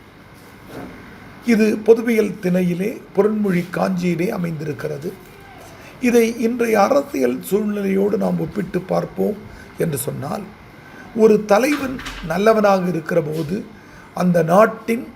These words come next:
இயக்கம், அந்த நாட்டின் வளர்ச்சி என்பது எந்த துயரங்களும் இல்லாமல் மகிழ்ச்சிக்குரியதாக இருக்கும்.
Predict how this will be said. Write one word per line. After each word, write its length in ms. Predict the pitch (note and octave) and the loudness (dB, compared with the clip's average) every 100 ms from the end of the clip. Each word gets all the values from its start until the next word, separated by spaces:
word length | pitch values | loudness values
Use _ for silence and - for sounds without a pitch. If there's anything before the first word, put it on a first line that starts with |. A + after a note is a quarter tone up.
| - - - - | -20 -20 -20 -12
இயக்கம், 640 | E3 F3 G3 G3 - A3 - - - | -4 2 2 2 -8 -8 -10 -18 -16
அந்த 180 | D#3 D3+ | -8 -4
நாட்டின் 480 | D3+ F3 - G3+ F#3 E3+ | -2 -2 -4 -6 -4 2
வளர்ச்சி 520 | D#3 F#3 G#3 - A2 G2 | 4 6 4 -2 -6 -4
என்பது 400 | E2+ D2+ C#2+ - - - - - - - | -4 -6 -8 -10 -12 -18 -20 -18 -16 -4
எந்த 500 | F#3+ G#3+ D4+ - F#4+ - - | 4 4 4 2 2 2 0
துயரங்களும் 640 | F#3+ A3 A3 G#3 G#3 F#3+ | 6 6 6 2 0 0
இல்லாமல் 500 | E3+ E3+ D#3+ F3+ - - | -2 -2 -2 -4 -6 -6
மகிழ்ச்சிக்குரியதாக 1000 | F3 F3 A#3+ - G#3+ A3+ F3+ E3 D3 C#3 | -2 -2 -2 -6 -8 -4 0 0 0 -2
இருக்கும். 440 | F3+ C3+ - - | -6 -10 -14 -18